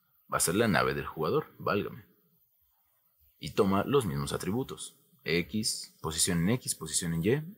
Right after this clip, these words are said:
y una cantidad de vida que el default va a ser cincuenta. Va a mandar a llamar a Super,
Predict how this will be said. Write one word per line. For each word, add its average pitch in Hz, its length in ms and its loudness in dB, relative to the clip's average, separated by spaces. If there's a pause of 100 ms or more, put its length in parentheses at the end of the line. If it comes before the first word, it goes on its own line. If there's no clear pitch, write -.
y 85 140 -4
una 90 160 0
cantidad 85 300 2
de 87 120 6
vida 135 260 2
que 82 140 0
el 73 80 -2
default 80 440 0
va 76 60 2
a - 40 -6
ser 76 160 -6
cincuenta. 127 540 -6 (1500)
Va 85 60 2
a 82 40 4
mandar 85 260 4
a 82 40 4
llamar 80 540 0
a - 240 -2
Super, 131 440 2